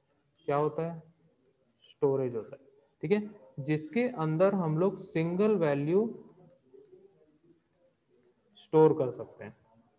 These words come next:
ठीक है, Single value मतलब कोई भी value हो सकती है।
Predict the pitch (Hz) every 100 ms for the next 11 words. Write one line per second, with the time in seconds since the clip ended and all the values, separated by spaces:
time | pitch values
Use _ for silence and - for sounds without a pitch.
0 | _ _ _ _ _ _ - _ _ -
1 | 180 202 - _ _ _ 156 165 190 190
2 | 190 196 190 196 - 160 175 196 156 147
3 | 143 131 113 - 104